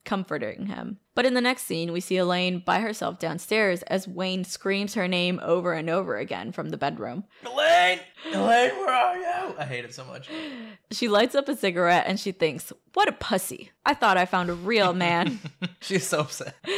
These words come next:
Speaker 1: She is funny. She says, "No one ever comforted me when I was on my own."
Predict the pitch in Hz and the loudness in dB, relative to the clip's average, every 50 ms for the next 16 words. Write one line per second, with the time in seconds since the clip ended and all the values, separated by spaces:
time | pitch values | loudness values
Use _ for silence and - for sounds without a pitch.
0 | 392 349 277 226 208 196 240 262 277 285 349 294 - - - - - 320 359 - | -2 -2 -2 -4 -2 0 4 4 4 4 2 -2 -6 -12 -10 -4 -2 0 0 0
1 | - - _ _ _ - - 240 226 - 226 208 214 - - 269 330 330 311 294 | -2 -8 _ _ _ -8 -6 -2 0 0 0 0 0 -2 0 2 4 4 6 4
2 | 285 269 233 240 226 - 254 220 - 226 202 202 196 214 208 226 233 247 262 302 | 4 4 4 2 2 0 0 0 0 2 2 2 2 2 2 4 4 4 4 4
3 | 294 233 196 190 185 180 180 185 180 196 180 175 180 180 175 175 175 175 175 175 | 4 4 4 6 6 6 4 4 4 4 2 2 4 2 2 4 4 4 2 2
4 | 175 190 226 247 226 | 2 0 0 -2 -4